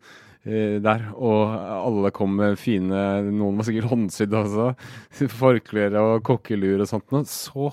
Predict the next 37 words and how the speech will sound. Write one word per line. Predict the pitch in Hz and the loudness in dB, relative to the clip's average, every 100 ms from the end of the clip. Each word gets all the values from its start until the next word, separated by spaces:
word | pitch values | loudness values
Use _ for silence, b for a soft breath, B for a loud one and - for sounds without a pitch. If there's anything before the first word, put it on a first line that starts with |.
| - | -6
hadde | 165 104 92 | -8 -6 -6
jeg | 117 123 | -4 -6
altså | 123 101 135 127 | -12 -10 -8 -8
så | - - 117 113 | -12 -10 0 2
lyst | 107 - - 135 | 0 -4 -6 -6
til | 127 | -4
å | - 110 110 117 b b b | -4 0 0 -2 b b b
skrape | _ - - 135 110 82 95 | _ -20 -4 2 2 2 -4
av | 98 | -2
meg | 110 92 | -4 -6
huden | 92 90 110 123 107 | -10 -6 -6 -6 -10
og | - 98 104 104 104 107 107 | -6 -2 0 2 2 0 -2
sage | - - 117 92 95 | -8 0 2 2 0
et | - | -4
hull | 110 123 | -6 -2
i | 113 98 | -2 -2
gulvet | 95 95 90 101 107 B 127 B | -2 -2 -2 -6 -8 B -20 B
<laughs> | B _ | B _
og | - - 127 127 | -8 -6 -4 0
gjemme | 113 82 | 0 0
meg. | 80 90 B B B B B - | -6 -8 B B B B B -14
Eh, | 107 104 104 104 101 | -6 -4 -2 -4 -6
og | 131 | -10
følte | - - - | -8 -8 -6
meg | 123 220 | -8 -8
utrolig | - - 101 110 151 | -14 -10 -6 -4 0
dårlig, | 156 95 113 b b b | 0 0 -2 b b b
men | 127 - | -14 -12
det | 107 160 165 | -8 -8 -8
var | 82 107 - | -16 -16 -10
en | 156 196 - _ _ 101 | -8 -8 -10 _ _ -20
veldig | - 185 123 85 139 | -10 -8 -8 -6 -6
fillete | - 156 90 - | -4 -4 -4 -8
ting | 123 98 110 - | -8 -6 -6 -6
å | 113 | -6
føle | - 87 | -4 -4
seg | - 110 | -4 -4